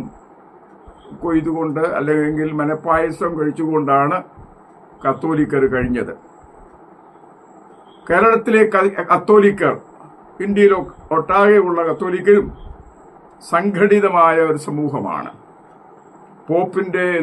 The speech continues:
നേതൃത്വത്തിൽ കർദിനാൾമാരും മറ്റ്, ആ, ആ, പുരോഹിതന്മാരും കന്യാസ്ത്രീകളും അടങ്ങിയ ഒരു ഹൈറാർക്കിയൽ സംഘടിത സംവിധാനം അവർക്കുണ്ട്.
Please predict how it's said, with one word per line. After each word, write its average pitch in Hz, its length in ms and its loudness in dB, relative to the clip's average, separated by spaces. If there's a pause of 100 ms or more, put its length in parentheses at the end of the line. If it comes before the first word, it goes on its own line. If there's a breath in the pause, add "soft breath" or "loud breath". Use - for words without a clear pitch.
നേതൃത്വത്തിൽ 196 640 0 (1200)
കർദിനാൾമാരും 170 880 0 (1200)
മറ്റ്, 196 260 -2 (500)
ആ, 165 40 0 (880)
ആ, 147 340 -2
പുരോഹിതന്മാരും 170 1000 -2 (800)
കന്യാസ്ത്രീകളും 175 840 0 (140)
അടങ്ങിയ 175 340 -4 (420)
ഒരു 170 200 0 (1300)
ഹൈറാർക്കിയൽ 208 840 2 (800)
സംഘടിത 202 520 0 (140)
സംവിധാനം 175 520 2 (120)
അവർക്കുണ്ട്. 131 400 -6